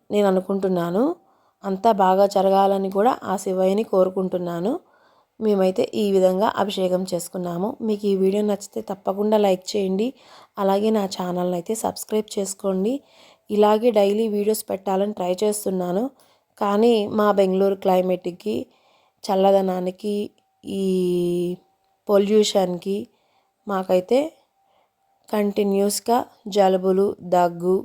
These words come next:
ఫీవరు ఇలా వస్తూనే ఉన్నాయి. డాక్టర్ని కన్సల్ట్ చేస్తే చెప్పింది ఏంటంటే pollution and ఈ చల్లదనానికి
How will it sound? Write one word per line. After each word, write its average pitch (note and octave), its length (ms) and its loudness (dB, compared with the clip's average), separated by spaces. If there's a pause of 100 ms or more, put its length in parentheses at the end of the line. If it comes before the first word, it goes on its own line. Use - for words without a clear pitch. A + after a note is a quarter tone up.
(460)
ఫీవరు F#3+ 540 2 (300)
ఇలా F#3 220 2 (120)
వస్తూనే F#3 480 -2 (220)
ఉన్నాయి. F3+ 420 -2 (800)
డాక్టర్ని G3 540 0
కన్సల్ట్ F#3+ 480 -4
చేస్తే F#3 320 -2 (120)
చెప్పింది F3+ 380 -2
ఏంటంటే F3 480 -4 (580)
pollution G3 640 2 (480)
and A#3 240 -2 (680)
ఈ A3 100 -2
చల్లదనానికి F3+ 800 0